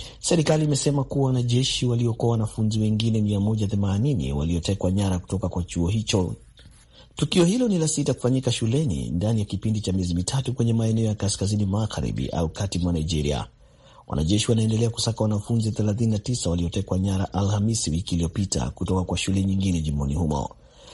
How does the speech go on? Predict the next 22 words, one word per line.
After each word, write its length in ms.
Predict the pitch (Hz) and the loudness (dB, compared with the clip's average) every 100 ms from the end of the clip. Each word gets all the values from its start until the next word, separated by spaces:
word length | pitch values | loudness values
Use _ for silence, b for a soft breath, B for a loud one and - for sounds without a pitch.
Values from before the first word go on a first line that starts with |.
| B | B
Serikali 400 | B 92 104 113 | B 0 2 2
imesema 380 | 113 107 120 110 | 2 2 2 0
kuwa 220 | 107 113 | 0 0
wanajeshi 720 | 107 104 110 117 113 - 123 - | 2 2 2 2 0 0 -4 -4
waliokoa 480 | - 73 85 - 110 | -4 -2 -2 0 0
wanafunzi 420 | 107 110 113 107 | 0 0 0 2
wengine 340 | 104 104 107 | 2 2 2
mia 180 | 104 104 | 2 2
moja 260 | 107 107 101 | 0 0 0
themanini 600 | 104 98 101 131 107 62 | 0 0 0 0 0 -2
waliotekwa 580 | 64 78 78 92 - 95 | -2 -2 -2 -2 0 0
nyara 300 | 104 107 95 | 0 0 -2
kutoka 300 | - 110 104 | -4 -4 -2
kwa 160 | 95 | -4
chuo 340 | - - 107 98 | -4 -2 -2 0
cha 140 | 92 | -2
ufundi 600 | 92 - 120 73 62 60 | -2 -2 0 0 -2 -2
wa 120 | 76 80 | -2 0
misitu 480 | 82 - 107 - | 0 -2 -2 -2
wiki 240 | 76 69 62 | -2 -2 -4
iliyopita 440 | 69 67 67 71 | -4 -4 -4 -4
pia. 340 | 76 71 50 | -2 -2 -2